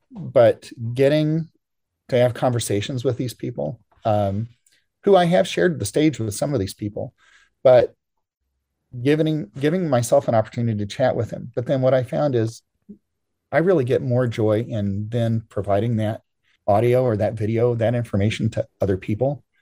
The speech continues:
I've had people in my own industry say, "Really appreciate you doing this." I'm like, "What? I'm just having fun." They're like, "No, you're documenting. You're,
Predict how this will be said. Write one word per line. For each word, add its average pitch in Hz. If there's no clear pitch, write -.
I've 135
had 151
people 143
in 120
my 117
own 131
industry 131
say, 107
"Really 160
appreciate 107
you 85
doing 139
this." -
I'm 110
like, 117
"What? -
I'm 107
just 160
having -
fun." 196
They're 117
like, 123
"No, 175
you're 156
documenting. 117
You're, 135